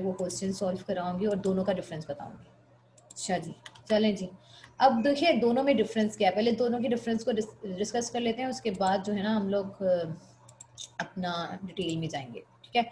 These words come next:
अच्छा, अब देखो permutation और combination का difference क्या है। आप जहाँ कहीं देखोगे तो एक word use किया होता है permutation के लिए कि you have to arrange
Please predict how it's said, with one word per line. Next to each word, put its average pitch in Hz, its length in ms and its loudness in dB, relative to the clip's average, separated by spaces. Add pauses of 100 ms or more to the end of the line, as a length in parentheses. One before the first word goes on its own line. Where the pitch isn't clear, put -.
(380)
अच्छा, 254 160 4
अब 254 100 4
देखो 294 260 4
permutation 233 600 0
और 254 200 0 (120)
combination 208 460 0
का 240 80 2
difference 185 400 -4
क्या 160 140 -4
है। - 80 -10 (600)
आप 214 200 2
जहाँ 240 280 4
कहीं 302 260 2
देखोगे 247 420 0
तो 277 240 2 (220)
एक 226 200 0
word 240 260 4
use 240 240 -4
किया 226 140 4
होता 202 240 4
है 220 120 4
permutation 202 600 -2
के 226 120 0
लिए 185 340 -2 (380)
कि 240 100 0
you 247 220 4
have 220 320 2
to 269 100 -4 (160)
arrange 220 420 0